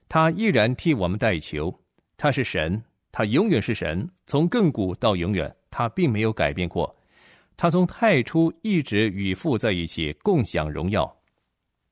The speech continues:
只是为了救赎人类，他暂且离开天上的一切，来到人间。然而他和父的关系从来没有间断，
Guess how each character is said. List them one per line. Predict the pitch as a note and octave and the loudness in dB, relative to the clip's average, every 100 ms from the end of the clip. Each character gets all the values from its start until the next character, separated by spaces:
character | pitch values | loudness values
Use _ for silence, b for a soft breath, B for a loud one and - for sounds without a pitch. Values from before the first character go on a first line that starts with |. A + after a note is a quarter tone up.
| _ _ _ _ _ - | _ _ _ _ _ -4
只 | A#2+ | -2
是 | - G2 D#2+ _ _ _ _ _ - | 0 -2 -4 _ _ _ _ _ -2
为 | C#3+ | 2
了 | C3 | 2
救 | - A3 | 2 2
赎 | D3 A2 | 2 0
人 | F2+ G#2+ | 0 0
类， | A#2 D2+ - b b b b | 0 -2 -8 b b b b
他 | - E3 | -4 -2
暂 | - A3 C#3+ | 2 4 4
且 | - F#2 D2+ _ - | 0 -4 -4 _ -6
离 | G2 A#2+ | -2 -2
开 | C3 A2+ | 0 -2
天 | - D3+ C#3 | 0 0 2
上 | A#2+ | 0
的 | F#2 | -2
一 | D#2+ G#2 | -4 -6
切， | - E2 - b b b | -4 -4 -4 b b b
来 | F#2+ G#2+ | -2 0
到 | G#2 | -2
人 | E2 D#2+ G2+ | -2 -4 -2
间。 | A2 G#2+ - _ _ B B B | -2 -4 -6 _ _ B B B
然 | D3 D3+ | 0 2
而 | E3+ | 2
他 | - - F#3+ | -2 0 0
和 | F#3 D#3 | 2 0
父 | - A3 | 0 0
的 | D#3+ | 0
关 | A2+ F3+ F3+ | 2 2 2
系 | G#2+ E2+ | 2 -4
从 | - C#3 D#3+ | -2 0 2
来 | D#3 | 2
没 | C3 | 2
有 | F#2+ | -2
间 | D#2 G2+ | -2 -4
断， | G#2+ F2 | 0 -2